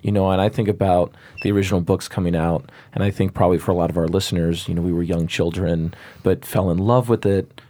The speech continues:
followed, uh, the franchise into movies, and you mentioned the shows and the prequels and whatnot that are coming out now. And I'm curious, you know, when you're creating and, and building a Pottermore,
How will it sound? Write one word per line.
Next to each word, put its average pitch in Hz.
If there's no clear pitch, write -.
followed, 101
uh, 87
the 90
franchise 87
into 85
movies, 110
and 90
you 90
mentioned 85
the 85
shows 113
and 90
the 104
prequels 95
and 87
whatnot 85
that 90
are 90
coming 90
out 87
now. 151
And 110
I'm 120
curious, 135
you 110
know, 101
when 101
you're 98
creating 113
and, 95
and 92
building 98
a 92
Pottermore, 92